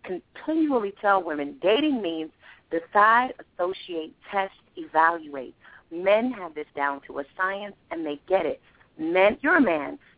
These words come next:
You date. If you're dating, you date Mary, you date Betty, you date Sue, you date Paula. It doesn't mean you're sleeping with them. It means you are literally dating those women to decide who you wanna be with. You associate yourself in a certain environment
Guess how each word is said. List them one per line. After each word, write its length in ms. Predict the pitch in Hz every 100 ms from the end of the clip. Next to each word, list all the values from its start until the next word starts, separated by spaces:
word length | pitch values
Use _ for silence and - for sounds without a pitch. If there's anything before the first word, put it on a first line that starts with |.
| _
You 180 | 208 285
date. 400 | 285 359 233 -
If 140 | -
you're 80 | 226
dating, 460 | 233 240 277 294 294
you 80 | 185
date 260 | 151 151 -
Mary, 520 | 156 170 214 180 151
you 180 | 139 143
date 260 | 147 139 -
Betty, 340 | 202 214 170 147
you 100 | 143
date 300 | 139 143 139 _
Sue, 300 | 262 262 254
you 120 | 185 180
date 260 | 160 147
Paula. 480 | - 180 185 151 127 - - -
It 160 | - -
doesn't 340 | - 196 233 240
mean 160 | 233
you're 140 | 233 226 _
sleeping 240 | 185 165
with 180 | 160 -
them. 220 | 151 147 147 _ _
It 60 |
means 240 | 165 160 151
you 120 | 160
are 120 | 143
literally 560 | 139 170 220 226 226 220
dating 280 | 170 165 165
those 180 | 156 -
women 300 | 147 147 143
to 160 | 135
decide 460 | 135 - 151 156 160 _ _ _
who 200 | - 202
you 140 | 180
wanna 200 | 165 156
be 180 | 143 139
with. 220 | 127 151 _ - -
You 160 | 156
associate 520 | - 208 214 - 180
yourself 420 | - 160 - 151 -
in 80 |
a 80 | 147 -
certain 240 | 170 -
environment 480 | 156 156 160 151